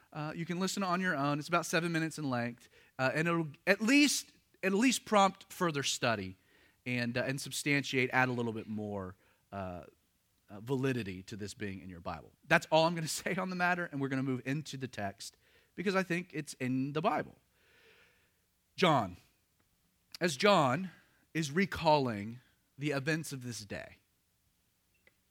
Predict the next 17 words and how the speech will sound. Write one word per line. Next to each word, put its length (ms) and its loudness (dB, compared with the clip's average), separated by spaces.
he 120 6
remembers 1160 6
first 440 4
it 160 -6
being 340 4
early 720 4
in 140 -2
the 80 -2
morning 540 -4
that 100 2
Jesus 480 6
came 440 2
again 640 2
into 400 4
the 80 -2
temple. 420 -6
Now, 120 4